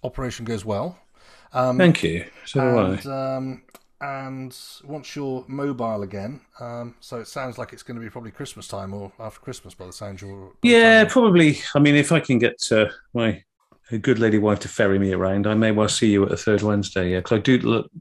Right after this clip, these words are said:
Speaker 2: look, I do plan to go to the Worcester one. So, uh, you never know. We might be able to j-, enjoy a drink in, in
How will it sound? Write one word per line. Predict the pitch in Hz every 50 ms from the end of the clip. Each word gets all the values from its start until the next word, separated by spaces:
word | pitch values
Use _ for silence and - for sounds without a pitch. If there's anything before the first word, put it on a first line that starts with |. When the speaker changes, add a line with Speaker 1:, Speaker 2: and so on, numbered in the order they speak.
| _ _
Speaker 2:
look, | 123 107 -
I | 113 104
do | - 120
plan | 107 - 117 110 104
to | -
go | - 101
to | 92 -
the | - 92
Worcester | 92 87 - - -
one. | 87 82 - 90
So, | - - 95 90 - -
uh, | - - - - - - - - - - - -
you | - 123
never | 131 165 175 170
know. | 175 156 120 98
We | 90 98 98
might | 107 110 -
be | 110
able | 107 -
to | - 104
j-, | - - - _ _
enjoy | - 110 104 - 117 107
a | 104
drink | 98 98 107 104 98 95 - -
in, | 101 101 98 98 95 - _ _ _ _ _ _ -
in | 107 104 104 - -